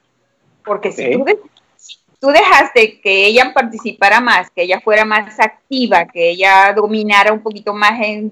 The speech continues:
Speaker 1: todas las posiciones y que se sintiera, este,
Speaker 2: Como que la
Speaker 1: como que
Speaker 2: dominante durante, durante
Speaker 1: como
Speaker 2: el
Speaker 1: que la
Speaker 2: sexo.
Speaker 1: dominante en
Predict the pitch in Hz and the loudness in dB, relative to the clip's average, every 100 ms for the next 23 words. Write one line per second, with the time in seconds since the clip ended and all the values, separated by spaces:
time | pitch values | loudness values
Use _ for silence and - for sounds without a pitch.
0 | _ 208 196 202 208 208 208 214 208 254 | _ 0 2 4 2 0 -4 -4 -8 0
1 | 262 220 190 180 190 _ - - _ 180 | 2 2 0 -4 -6 _ -20 -20 _ -8
2 | 185 - 190 185 185 180 170 170 175 175 | -6 2 4 6 6 6 4 2 0 -4
3 | 190 - 196 196 196 196 202 214 214 196 | -4 -4 -8 -4 2 4 6 6 6 6
4 | 175 - _ _ 135 185 175 _ 190 190 | 2 -4 _ _ -4 -4 -4 _ 0 2
5 | 185 175 170 _ _ _ _ _ _ _ | 0 -2 -4 _ _ _ _ _ _ _
6 | - 147 143 151 147 147 185 180 175 170 | -4 0 2 4 4 2 0 2 0 -4
7 | 175 156 151 147 147 131 135 131 - 247 | -6 -6 -10 -12 -16 -14 -16 -14 -4 -2
8 | - 233 214 208 202 202 - 214 226 - | -2 -8 -2 0 0 -6 -6 -4 -4 -4
9 | 269 - 240 240 | -2 0 -2 -6